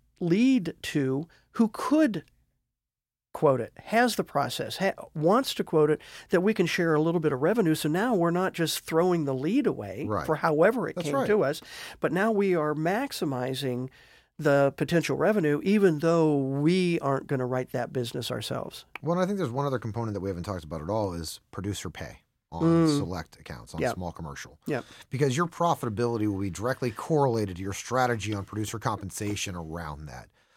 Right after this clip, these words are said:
Speaker 2: And I've seen a multitude of ways to han-, be handled. You know, the, the one that I think I feel the most comfortable with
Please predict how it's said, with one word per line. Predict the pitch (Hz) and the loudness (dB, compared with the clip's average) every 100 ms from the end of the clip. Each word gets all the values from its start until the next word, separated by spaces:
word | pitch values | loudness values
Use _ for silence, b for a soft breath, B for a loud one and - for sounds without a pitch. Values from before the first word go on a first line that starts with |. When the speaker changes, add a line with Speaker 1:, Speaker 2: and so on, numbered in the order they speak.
| _ _ | _ _
Speaker 2:
And | 110 | -2
I've | 123 | -2
seen | - 135 | -2 -4
a | 110 | -2
multitude | 131 175 208 180 156 151 117 | 2 4 4 2 -4 -2 -4
of | 101 | -4
ways | 95 87 76 | -4 -6 -10
to | 90 | -10
han-, | 90 78 80 | -10 -12 -12
be | 87 | -12
handled. | 78 80 71 69 _ _ _ _ | -10 -10 -12 -18 _ _ _ _
You | 107 | -4
know, | 107 | -4
the, | 95 107 95 | -2 -4 -6
the | 92 | -8
one | 98 120 127 | -4 -2 0
that | 117 | 0
I | 107 | -2
think | 104 113 | -4 -4
I | 104 | -4
feel | - 101 | -4 -6
the | |
most | 92 98 110 123 - | -6 -4 -4 -4 -6
comfortable | - 139 135 104 92 | -4 -4 -4 -8 -6
with | 92 90 | -8 -10